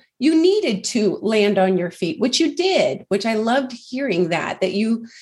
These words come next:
you know, eventually you did. Yes, you did acting, you did journalism, you did things. When did you feel like, when you have three little kids and a marriage that didn't,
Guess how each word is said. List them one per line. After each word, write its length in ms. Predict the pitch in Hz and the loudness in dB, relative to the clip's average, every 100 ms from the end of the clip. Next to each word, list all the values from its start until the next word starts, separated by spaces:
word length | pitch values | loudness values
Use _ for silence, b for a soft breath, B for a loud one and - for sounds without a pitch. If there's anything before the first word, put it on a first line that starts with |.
| B B - | B B -2
you 120 | 285 | 2
know, 160 | 233 | 4
eventually 520 | 277 214 254 240 294 294 | 4 2 0 0 -2 0
you 200 | 262 240 | 0 2
did. 320 | 285 339 - | 2 2 0
Yes, 240 | 247 247 | 0 0
you 100 | 233 | 0
did 160 | 220 254 | 2 2
acting, 460 | 175 160 - 165 | 2 0 -6 -4
you 120 | 190 214 | -2 0
did 240 | 247 240 | 0 0
journalism, 640 | 214 196 180 175 170 175 | 0 2 2 0 -2 0
you 80 | 185 | 0
did 300 | 196 240 233 | 0 -2 -4
things. 240 | 175 151 170 | -6 -6 -8
When 300 | 170 226 330 | -4 0 2
did 200 | 370 370 | 2 2
you 120 | 330 294 | 0 -2
feel 400 | - 247 233 233 | 0 2 2 2
like, 400 | 202 170 180 185 | 2 2 0 0
when 100 | 175 | 0
you 80 | |
have 240 | 185 170 - | 0 -2 -4
three 220 | 196 226 | -4 0
little 280 | 247 220 214 | 0 0 -2
kids 640 | 214 269 202 151 185 185 - b b b b b _ - | -2 0 0 0 -4 -10 -14 b b b b b _ 0
and 600 | 240 226 202 202 202 - - _ - | 2 4 2 2 0 -6 -14 _ -4
a 100 | 175 | 0
marriage 600 | 185 202 214 202 185 - | 2 2 4 2 0 -2
that 280 | 180 160 - | -2 -2 -4
didn't, 480 | 220 240 - - | 0 0 0 -4